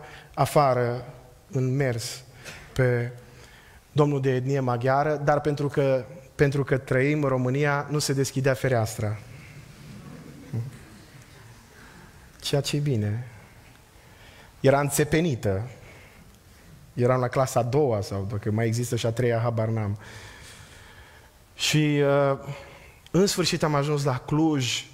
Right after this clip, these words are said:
de la Oradea la Cluj, trenul merge ceva mai greu, am ajuns la Cluj,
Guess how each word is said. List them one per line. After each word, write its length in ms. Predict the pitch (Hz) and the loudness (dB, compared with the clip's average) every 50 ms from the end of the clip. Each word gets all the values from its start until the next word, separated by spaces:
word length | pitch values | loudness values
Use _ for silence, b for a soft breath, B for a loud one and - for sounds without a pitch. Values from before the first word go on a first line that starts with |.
| - - | -8 -2
de 120 | 123 123 | 0 2
la 100 | 123 123 | 4 4
Oradea 320 | 127 135 147 147 143 143 | 4 4 2 2 2 2
la 140 | 135 127 127 | 2 0 0
Cluj, 580 | 123 - - 147 147 151 139 127 120 107 - - - | -2 -2 -2 0 0 2 2 0 0 -2 -4 -6 -4
trenul 240 | - 135 139 135 127 | 0 0 2 2 2
merge 260 | 131 139 135 131 131 | 2 2 0 0 -2
ceva 240 | 120 - 127 123 131 | -4 -2 0 0 2
mai 260 | 131 131 131 123 117 | 2 2 0 0 0
greu, 280 | 113 131 139 135 135 131 | 0 0 2 2 2 2
am 100 | 117 120 | 2 0
ajuns 240 | 123 123 131 131 131 | 0 0 0 0 0
la 100 | 127 123 | 0 0
Cluj, 420 | - - 135 143 143 135 120 113 | 0 0 0 0 0 0 -2 -4